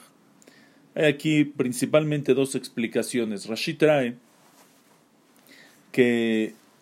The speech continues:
Korach tenía tres hijos, que son Asir, Elcaná y Abiasaf. Cuando Korach se rebeló en contra de Moshe Rabbeinu, hizo toda su rebelión, ellos al principio eran del bando de Korach, de su papá, estaban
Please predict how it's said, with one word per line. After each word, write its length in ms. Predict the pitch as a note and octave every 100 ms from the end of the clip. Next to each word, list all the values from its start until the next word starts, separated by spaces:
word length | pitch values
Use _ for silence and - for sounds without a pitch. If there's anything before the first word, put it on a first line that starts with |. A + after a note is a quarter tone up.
| -
Korach 440 | - F#3 D#3 C#3 D3 - - _ _ _ -
tenía 400 | C3 D3+ D#3+ D#3+
tres 340 | D3+ C#3+ -
hijos, 400 | C3 - A2 -
que 100 | A2
son 340 | - D3 D3 -
Asir, 500 | A#2+ - F3 F#3+ G#3+ _ _ _ _ _ -
Elcaná 800 | A#2+ A#2+ B2+ A#2+ C3+ D#3 E3+ _
y 160 | C3+ B2
Abiasaf. 680 | A2+ A#2 A2 A2 B2 A2 - - _ _ _ _ _ _ _ _ _ _
Cuando 380 | - B2+ B2 B2+
Korach 320 | - G3 G#3
se 180 | - D3+
rebeló 400 | C3 B2+ B2+ D#3+
en 120 | D#3+
contra 360 | C#3+ D3+ C#3+ C#3
de 100 | B2
Moshe 280 | A2+ A2 D3
Rabbeinu, 400 | C#3 B2 C#3+ C#3
hizo 280 | C#3 C3 B2+
toda 200 | C3+ C3+
su 180 | C3+
rebelión, 580 | A2 A2 A2 A#2 C#3 D3+ -
ellos 280 | F3+ F#3+
al 120 | D3+ C#3+
principio 680 | C3+ C3 E3+ - F3+ D#3+ E3+
eran 260 | F3 F3
del 160 | D3 D3
bando 320 | D#3 D#3 D3
de 160 | C3 A#2+
Korach, 400 | C#3 C3 A2+ -
de 120 | A2
su 180 | A#2 G#2+
papá, 260 | A2+ B2+
estaban 580 | A#2+ - D#3 D#3+ D3+